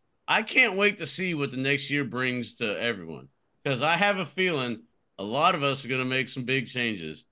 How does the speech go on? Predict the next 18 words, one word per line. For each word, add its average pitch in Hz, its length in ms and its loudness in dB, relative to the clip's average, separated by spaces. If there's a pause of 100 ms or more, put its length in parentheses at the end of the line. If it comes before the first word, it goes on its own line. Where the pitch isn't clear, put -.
(320)
And 113 120 -2
I 135 60 4
love 135 320 2
that 87 180 -4
shit. 82 400 -4
Like, 113 260 0
I 156 180 4
really 156 520 2
fucking 156 380 -4
love, 135 360 2 (480)
you 113 140 -2
know, 107 260 0 (240)
the 117 80 -4
betterment 139 580 2
and 127 100 -2
improvement 120 640 -2
of 107 120 -6
everything. 110 480 -6